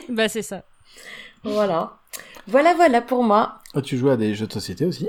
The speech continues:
Speaker 2: Oui, des jeux de société, ouais, The Descent. Hôtel, je veux plus y jouer.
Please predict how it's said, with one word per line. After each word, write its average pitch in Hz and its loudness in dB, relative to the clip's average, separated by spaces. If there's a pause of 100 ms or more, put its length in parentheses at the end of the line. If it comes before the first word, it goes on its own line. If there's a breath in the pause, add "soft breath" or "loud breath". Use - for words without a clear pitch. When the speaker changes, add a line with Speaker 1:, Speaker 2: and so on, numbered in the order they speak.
Speaker 2:
Oui, 269 2
des 262 2
jeux 247 0
de 254 -10
société, 247 2
ouais, 220 4
The 190 -6
Descent. 202 -2 (220)
Hôtel, 254 4
je 214 -2
veux 220 2
plus 220 -6
y 208 -2
jouer. 185 -2